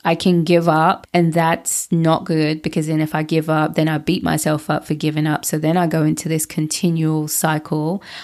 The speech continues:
I can go into numbness. Then I'm overconsuming in that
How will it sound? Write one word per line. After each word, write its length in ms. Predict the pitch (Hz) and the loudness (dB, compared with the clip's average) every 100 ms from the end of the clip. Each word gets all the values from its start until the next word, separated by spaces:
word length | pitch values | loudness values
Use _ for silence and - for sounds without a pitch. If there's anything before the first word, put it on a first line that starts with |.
| - | -6
I 120 | 170 | -2
can 200 | 170 175 | 0 0
go 160 | 165 160 | 2 2
into 300 | 160 - 185 | 0 0 2
numbness. 800 | 160 147 151 151 165 226 - - - | 2 0 -2 -2 -4 -4 -8 -12 -2
Then 440 | 175 170 165 165 _ | 0 2 0 -4 _
I'm 160 | 165 170 | -4 0
overconsuming 720 | 185 185 190 185 175 185 165 | 0 0 0 0 0 0 0
in 160 | 160 185 | -2 0
that 220 | 254 | 0